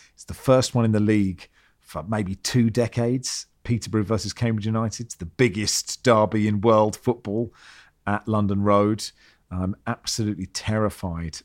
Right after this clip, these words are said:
Like, they're better. They're, you know, they've got a bigger <laughs> wage bill. They're b-, better players than us. They're doing better in the league. But we are, you know,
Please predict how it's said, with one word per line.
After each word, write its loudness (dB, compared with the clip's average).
Like, -12
they're 0
better. 0
They're, 0
you 4
know, 4
they've -2
got 2
a -6
bigger 0
<laughs> -2
wage 2
bill. 8
They're 0
b-, -2
better -2
players 2
than 0
us. 2
They're 0
doing 2
better 2
in 4
the 2
league. 2
But -12
we 0
are, 0
you -2
know, -6